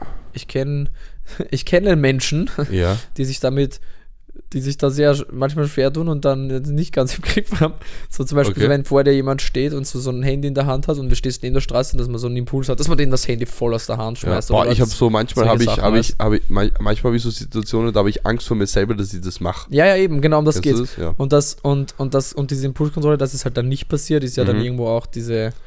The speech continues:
Speaker 1: Erziehung, ne?
Speaker 2: Ja.
Speaker 1: Ähm, und
Speaker 2: Und,
Speaker 1: das
Speaker 2: naja,
Speaker 1: normale
Speaker 2: auch gesunde
Speaker 1: Sozialleben
Speaker 2: Menschen,
Speaker 1: halt
Speaker 2: wollte ich
Speaker 1: irgendwie
Speaker 2: grad
Speaker 1: auch.
Speaker 2: sagen. <laughs>
Speaker 1: Ja.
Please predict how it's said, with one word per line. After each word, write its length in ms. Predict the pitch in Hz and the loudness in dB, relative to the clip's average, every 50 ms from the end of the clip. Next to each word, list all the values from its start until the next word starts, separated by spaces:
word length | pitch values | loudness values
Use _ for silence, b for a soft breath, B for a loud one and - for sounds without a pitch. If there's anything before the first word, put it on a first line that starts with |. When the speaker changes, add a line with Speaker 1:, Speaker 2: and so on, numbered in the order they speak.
| b b b b b b | b b b b b b
Speaker 1:
Erziehung, 520 | b 143 - - - 131 131 151 165 180 165 | b -4 -4 -4 -4 -2 0 0 0 0 0
ne? 220 | 139 135 160 185 - | 0 0 0 0 0
Speaker 2:
Ja. 280 | - 87 87 92 117 131 - - - - - - | 0 0 2 0 0 -2 -8 -14 -16 -14 -10 -6
Speaker 1:
Ähm, 600 | 107 107 107 107 110 110 110 110 110 107 117 - - - - - - - - | -4 -4 -2 -2 -4 -4 -4 -6 -6 -6 -8 -10 -14 -18 -20 -20 -20 -12 -8
und 160 | - 120 117 | -6 -4 -4
Speaker 2:
Und, 120 | - 87 - - - - - | -4 -6 -8 -12 -14 -12 -12
Speaker 1:
das 100 | - - | -10 -4
Speaker 2:
naja, 220 | 90 87 85 85 | -2 2 2 2
Speaker 1:
normale 320 | 87 113 113 113 113 117 | 2 2 2 0 2 2
Speaker 2:
auch 40 | 120 | 0
gesunde 200 | 113 - 127 - - | 0 0 0 0 2
Speaker 1:
Sozialleben 280 | 123 113 117 127 127 | 2 2 2 2 2
Speaker 2:
Menschen, 240 | 127 127 131 139 139 | 2 2 2 0 2
Speaker 1:
halt 160 | 147 139 131 | 2 2 2
Speaker 2:
wollte 40 | 139 | 0
ich 60 | 135 139 | 0 0
Speaker 1:
irgendwie 180 | 139 135 135 | 0 0 2
Speaker 2:
grad 140 | 139 151 151 | 2 0 0
Speaker 1:
auch. 40 | - | 0
Speaker 2:
sagen. 120 | 123 107 - - 127 - - - - | -2 -4 -2 -2 -4 -4 -2 -2 -2
<laughs> 100 | 107 113 | -2 -2
Speaker 1:
Ja. 180 | 113 110 95 | -4 -6 -8